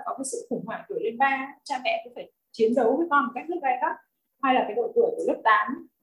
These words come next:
cha mẹ cũng phải căng mình ra đấu tranh với con rồi. Và tại vì sao? Là tại vì mình không hiểu được cái nhu cầu của đứa trẻ, cái thời điểm mình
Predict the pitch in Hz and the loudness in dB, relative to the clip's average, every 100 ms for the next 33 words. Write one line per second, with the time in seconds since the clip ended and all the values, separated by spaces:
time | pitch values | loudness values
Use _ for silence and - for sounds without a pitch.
0 | _ _ - 262 262 - - 226 269 285 | _ _ 0 2 2 -2 -10 0 4 6
1 | 269 214 226 226 226 233 330 285 277 262 | 6 4 0 4 4 4 2 2 2 0
2 | 254 - 226 220 294 285 277 240 208 202 | -4 -4 -2 0 8 8 8 0 -10 -12
3 | - _ _ - - 190 226 220 262 262 | -16 _ _ -14 -6 -6 -6 -6 -6 -4
4 | 240 214 220 220 220 - - 330 311 214 | -6 -8 -10 -10 -10 -10 -6 0 2 0
5 | 180 202 - 214 269 - 254 - - - | -2 -8 -8 -8 -8 6 6 6 -2 -16
6 | - 302 - - _ 269 233 - - 175 | -18 -12 -12 -14 _ -8 -4 -4 -4 -6